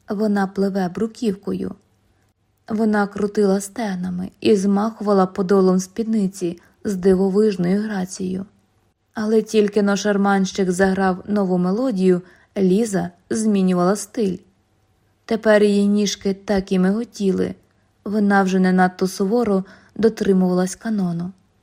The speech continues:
Захоплення глядачів завело її, танець ставав дедалі розкутішим і навіть зухвалішим.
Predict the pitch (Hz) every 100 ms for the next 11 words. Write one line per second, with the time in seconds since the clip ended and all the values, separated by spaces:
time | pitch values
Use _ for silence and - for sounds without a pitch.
0 | _ _ _ _ - 196 202 196 196 196
1 | 185 185 185 180 180 180 - 254 269 254
2 | - _ - 214 202 196 202 208 180 170
3 | 175 180 185 - _ _ _ - 220 202
4 | 190 185 - 196 190 180 185 175 190 185
5 | 185 190 190 - 240 - 180 - 180 180
6 | _ _ _ 233 214 208 196 185 190 -
7 | 208 190 202 247 240 185 185 180 165 165